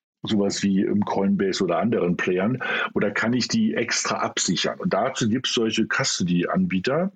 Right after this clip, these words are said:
ja, wo du halt diese Produkte, diese digitalen Produkte also von der Blockchain nochmal extra absicherst in, in diesen, in diesen sicheren Umgebungen, die nochmal extra verschlüsselt werden, wo sozusagen auch, ähm,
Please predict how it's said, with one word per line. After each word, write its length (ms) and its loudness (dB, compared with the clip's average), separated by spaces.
ja, 240 0
wo 200 2
du 200 0
halt 240 -2
diese 260 0
Produkte, 800 0
diese 160 2
digitalen 440 0
Produkte 360 0
also 200 0
von 200 0
der 120 2
Blockchain 580 0
nochmal 340 0
extra 360 -2
absicherst 800 -2
in, 280 2
in 140 2
diesen, 720 2
in 100 2
diesen 720 2
sicheren 600 2
Umgebungen, 880 2
die 120 2
nochmal 360 0
extra 380 -2
verschlüsselt 520 0
werden, 380 2
wo 160 0
sozusagen 420 2
auch, 400 0
ähm, 440 2